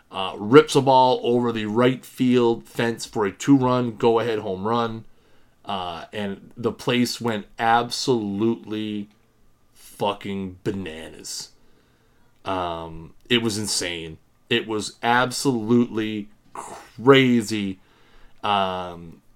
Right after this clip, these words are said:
they brought Andrew Case in. Yes, that Andrew Case, formerly of Blue Jays minor league fame,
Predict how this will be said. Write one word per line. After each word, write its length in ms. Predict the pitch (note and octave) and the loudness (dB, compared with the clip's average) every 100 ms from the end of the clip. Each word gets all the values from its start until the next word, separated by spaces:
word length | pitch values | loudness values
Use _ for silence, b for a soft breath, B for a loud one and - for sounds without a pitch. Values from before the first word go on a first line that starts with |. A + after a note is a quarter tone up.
| - | -8
they 120 | A#2+ | -4
brought 300 | A2 B2 B2 | 4 4 4
Andrew 300 | C3 D3+ C#3+ | 2 2 4
Case 400 | C3+ D#3 D#3 C#3 | 2 4 4 4
in. 220 | D3 C#3+ A2 | 2 0 2
Yes, 280 | B2 C#3+ C#3+ | 4 4 2
that 280 | - C#3 D3 | 2 2 4
Andrew 300 | C#3 C#3+ C3+ | 2 4 2
Case, 340 | - C#3+ D#3 - | 4 2 2 -2
formerly 640 | B2+ C3 C3 C3 C3 B2 b b b - | 2 2 4 2 0 -2 b b b 0
of 220 | A#2+ G#2 | 0 2
Blue 240 | C3 C#3 C3 | 8 10 10
Jays 340 | C3+ B2+ A2 | 6 4 0
minor 400 | A#2+ C3+ C#3+ C#3 | 4 4 6 6
league 260 | C#3 C3 - | 6 6 2
fame, 540 | - C#3+ D3 E3+ | 2 4 4 -2